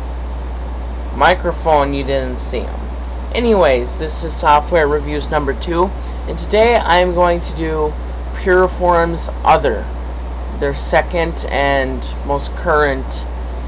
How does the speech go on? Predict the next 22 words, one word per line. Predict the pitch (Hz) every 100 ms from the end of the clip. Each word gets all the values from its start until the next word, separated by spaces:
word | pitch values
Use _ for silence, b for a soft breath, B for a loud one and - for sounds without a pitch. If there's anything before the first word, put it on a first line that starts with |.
| - - -
um, | 120 123 123 120 123 123 120 117 113 - - - - - -
product. | 185 185 131 - - - - - - - - - - - -
Now, | 139 135
I | 139
already | 151 170
did | 175 170
a |
review | 160 165 151 160
on | 151 131
Crap | - 165 147 139
Cleaner, | - 160 139 95
which | 82 110 -
got | 139
a | 117
nine | 117 131 143
and | 143 127
a |
half | 131 135 135 -
out | 123
of | 117
ten | - 127 120
stars. | - 135 104 98 - -